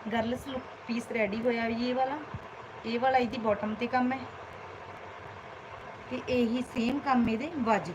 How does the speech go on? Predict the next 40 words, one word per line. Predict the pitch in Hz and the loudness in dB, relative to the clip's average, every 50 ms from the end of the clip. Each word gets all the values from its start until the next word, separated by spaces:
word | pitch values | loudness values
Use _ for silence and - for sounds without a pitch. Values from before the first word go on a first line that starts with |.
| - | -8
ਦੇ | 170 175 | -8 -8
ਉੱਤੇ, | 175 - - - 175 - - - - - - - - - 226 | -8 -10 -10 -10 -10 -10 -12 -12 -12 -12 -12 -12 -8 -4 -4
ਇਸ | 226 220 | -4 -2
ਤਰ੍ਹਾਂ | - 247 226 220 | -2 -2 -2 0
ਛੋਟੀ | - - 233 233 277 | 0 -2 -4 -2 -4
ਛੋਟੀਆਂ | 247 - 262 277 277 285 | -6 -6 -6 -2 -2 2
ਹਲਕੀਆਂ | 262 233 214 208 - 277 285 262 | 4 4 2 2 0 -2 -2 0
ਹਲਕੀਆਂ | 247 240 - 254 254 262 | 0 0 0 0 -2 0
ਜਿਹੀ | 269 277 | -2 -4
ਬੁੱਟੀ | 220 220 - - 262 262 | -4 -4 -6 -6 -4 -4
ਬਣੀ | 254 285 285 277 | -2 -2 -2 0
ਹੋਈ | 269 269 269 262 285 | 0 0 0 0 0
ਹੈ। | 311 302 - - - - - - - - - 233 | -2 -2 -2 -8 -12 -12 -12 -14 -12 -8 -2 0
ਬੁਲੀਅਨ | 214 233 240 240 262 277 285 294 302 302 - 233 | 4 4 6 6 6 4 4 4 2 2 2 2
ਰੋਜ਼ | 233 233 226 233 262 | 2 2 2 2 2
ਬਣਾਇਆ | 247 262 254 226 208 202 202 | 0 0 2 2 4 4 4
ਇਹਦੇ | 208 208 226 269 | 4 2 0 -4
ਵਿੱਚ | 262 - - | -6 -6 -6
ਆਪਾਂ | 269 262 - - 277 | -6 -6 -4 -2 0
ਨੇ, | 294 | 0
ਜਿਹੜਾ | 311 294 269 - 226 | 2 4 4 4 4
ਫਲਾਈ | 233 - 269 254 233 226 220 | 2 0 0 0 2 2 2
ਟੰਗ | 214 226 240 226 226 - - | 2 2 2 0 0 0 -2
ਹੈ | 226 | -4
ਪੱਤੀ | - 226 - - - 220 | -2 -4 -4 -4 -2 -2
ਨੂੰ | 214 214 233 | 0 0 -2
ਦਿੱਤਾ | 208 202 - - 269 | -2 -4 -2 -2 0
ਹੈਗਾ। | 285 294 302 302 302 - - - - - - - - - | 2 2 2 2 0 -8 -12 -14 -14 -12 -14 -8 -2 0
ਤੇ | 247 - - 226 | 2 4 6 4
ਇਸ | 226 | 4
ਤਰ੍ਹਾਂ | - - 208 214 208 | 4 2 0 0 0
ਦੇਖੋ, | 214 220 247 240 | 0 -4 -6 -8
ਤੁਸੀਂ | - 226 - 254 | -8 -8 -4 0
ਨੇੜੇ | 240 226 202 190 190 190 | 2 2 2 2 0 0
ਤੋਂ | - 214 | -4 -4
ਫਿਨਿਸ਼ਿੰਗ | - 226 220 220 226 262 254 262 | -2 -2 -2 -2 -2 -4 -6 -2
ਚੈੱਕ | 269 262 247 - - | 2 2 2 4 6
ਕਰੋ, | 262 262 269 | 6 6 6
ਫਿਨਿਸ਼ਿੰਗ | 247 - 233 220 - - 233 - | 6 2 -2 -2 -2 -2 -2 0
ਜਿਹੜੀ | 214 208 233 | 0 0 0